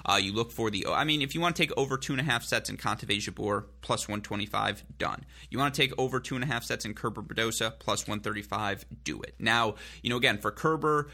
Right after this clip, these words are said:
plus two and a half games, she's minus one thirty-five. If you think she's gonna cover the spread because she's an underdog, according to the games,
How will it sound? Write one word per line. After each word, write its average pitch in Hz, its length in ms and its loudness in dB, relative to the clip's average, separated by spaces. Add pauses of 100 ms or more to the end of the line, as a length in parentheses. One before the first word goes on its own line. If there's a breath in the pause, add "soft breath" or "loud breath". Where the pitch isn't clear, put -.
(260 loud breath)
plus 180 360 4
two 185 140 0
and 165 80 4
a - 20 4
half 143 240 2
games, 131 240 2
she's 120 240 0
minus 117 320 2
one 113 160 0
thirty-five. 110 680 0
If - 180 -2
you 151 120 0
think 175 200 0
she's 139 180 -2
gonna 131 160 2
cover 127 360 0
the 110 80 -6
spread 120 360 0
because 107 240 -2
she's 117 220 0
an 107 80 0
underdog, 117 460 0
according 113 360 -2
to - 60 -16
the 107 80 -8
games, 110 460 -2